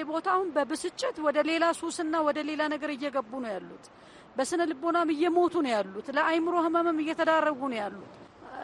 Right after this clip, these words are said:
እኔም እንደ ወላጅ ተጎድቻለሁ። እኔ ራሴ በጣም፣ በጣም፣ በጣም ልጄ ሊመረቅ ነው። ሁለት ወር የሚቀረው ተማሪ ነው ለመመረቅ። ሊመረቅ ነው ብዬ አራት አምስት ዓመት የተደከመባቸው ልጆች ያለምንም እንትን ወደ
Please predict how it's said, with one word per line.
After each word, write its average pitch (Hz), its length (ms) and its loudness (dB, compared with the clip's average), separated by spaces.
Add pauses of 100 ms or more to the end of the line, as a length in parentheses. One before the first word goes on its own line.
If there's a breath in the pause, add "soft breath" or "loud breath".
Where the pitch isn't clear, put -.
እኔም 330 260 6
እንደ 294 260 4
ወላጅ 330 300 4
ተጎድቻለሁ። 247 680 2
እኔ 254 160 4
ራሴ 330 280 2
በጣም፣ - 380 0
በጣም፣ 311 280 0
በጣም 277 240 0 (180)
ልጄ 277 180 -2 (100)
ሊመረቅ 302 540 6
ነው። 196 120 -2 (360 loud breath)
ሁለት 381 280 2
ወር 359 140 2
የሚቀረው 311 420 4
ተማሪ 269 380 4
ነው 202 140 -2
ለመመረቅ። 220 640 2 (1000)
ሊመረቅ 370 640 2
ነው 320 140 4
ብዬ 311 220 0 (220)
አራት 339 420 4
አምስት 320 320 2
ዓመት 330 260 2
የተደከመባቸው 320 1080 2
ልጆች 320 420 2 (680 loud breath)
ያለምንም 381 640 4
እንትን 480 340 -2 (180)
ወደ 311 180 4